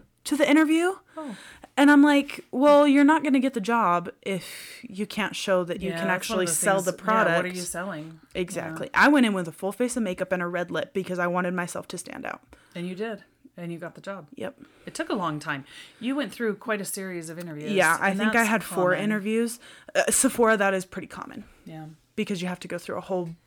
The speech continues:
Speaker 1: bunch of a chain, like a chain of command kind of thing.
Speaker 2: Yeah.
Speaker 1: But
Speaker 2: Another, oh, sorry.
Speaker 1: Sorry.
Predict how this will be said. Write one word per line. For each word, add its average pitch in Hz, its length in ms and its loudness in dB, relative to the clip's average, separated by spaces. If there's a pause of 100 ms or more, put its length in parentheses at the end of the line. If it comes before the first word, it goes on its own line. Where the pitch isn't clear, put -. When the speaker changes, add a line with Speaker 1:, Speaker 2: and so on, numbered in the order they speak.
(180)
Speaker 1:
bunch 185 220 0
of 165 100 -4
a 165 80 -8
chain, 175 380 -8
like 190 180 -2
a - 20 -12
chain 170 220 -6
of 156 80 -12
command 165 400 -12
kind 180 180 -12
of 185 100 -10
thing. 202 180 -12 (220)
Speaker 2:
Yeah. 160 180 -12 (320)
Speaker 1:
But 165 200 -2 (540)
Speaker 2:
Another, 240 360 -2 (360)
oh, 165 120 -4
sorry. 185 420 -10
Speaker 1:
Sorry. 185 420 -2